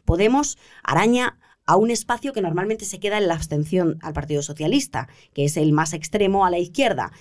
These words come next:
el espacio entre el dos coma cinco y el tres coma cinco. Si Yolanda Díaz as-, aspira precisamente, eh, a ser ticket electoral y no le aporta nada, no le suma nada, tanto que hablamos de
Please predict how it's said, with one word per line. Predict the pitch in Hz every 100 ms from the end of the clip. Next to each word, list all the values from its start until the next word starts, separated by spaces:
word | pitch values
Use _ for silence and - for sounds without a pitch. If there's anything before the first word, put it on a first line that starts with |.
| _ -
el | 135
espacio | - 170 185
entre | 175 156
el |
dos | 175 175
coma | 180 165
cinco | 214 208 202
y |
el | 165 156
tres | 165
coma | 160 139
cinco. | 135 139 - - - - - -
Si | - 202
Yolanda | 208 269 277
Díaz | 269 226
as-, | 214 - -
aspira | 180 - 247 240 139 -
precisamente, | - 156 180 175 170 190 180 127 90 -
eh, | 131 131
a | - 139
ser | 190 175
ticket | - 170
electoral | 156 156 156 160 180 170 160 - _
y | 220 196
no | 214 247
le | 214
aporta | 165 160 220 196 - 147
nada, | 170 196 151
no | 151 202
le | 180
suma | 156 - 262 226 156
nada, | 165 185 170 143
tanto | 151 147 156
que | 151
hablamos | 151 156 151
de | 151 147